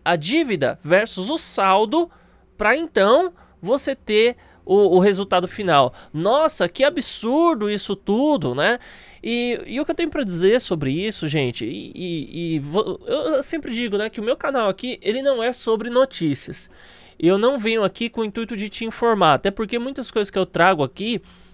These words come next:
as pessoas já tão sabendo a respeito. O meu canal, ele tá aqui pra eu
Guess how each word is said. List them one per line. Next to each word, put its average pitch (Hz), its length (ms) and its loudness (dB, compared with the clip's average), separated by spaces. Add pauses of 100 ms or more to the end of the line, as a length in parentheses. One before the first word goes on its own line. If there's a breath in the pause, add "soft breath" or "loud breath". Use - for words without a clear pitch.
as 180 140 0
pessoas 285 300 -4
já 349 100 2
tão 339 180 0
sabendo 208 360 0
a - 20 2
respeito. 160 800 -4
O 190 180 2
meu 220 220 0
canal, 233 260 0
ele 220 140 0
tá 226 180 0
aqui 247 320 -4
pra 165 240 0
eu 262 420 -2